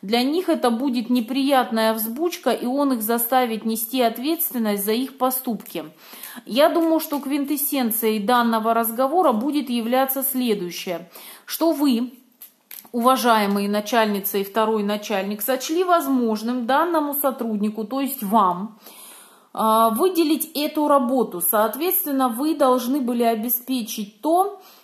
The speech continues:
чтобы сотрудник был достаточно квалифицирован для того, чтобы с этой работой справиться. И им, а, будет высказано следующее, что, уважаемые, значит, ответственность лежит на вас, если человек не справился.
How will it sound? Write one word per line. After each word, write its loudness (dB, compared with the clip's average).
чтобы 0
сотрудник 0
был 0
достаточно -2
квалифицирован -2
для -2
того, -2
чтобы -4
с -4
этой 0
работой -2
справиться. -2
И 0
им, 2
а, 4
будет -2
высказано 0
следующее, -2
что, -4
уважаемые, 0
значит, -6
ответственность -2
лежит -4
на 2
вас, 2
если -8
человек -4
не -4
справился. -4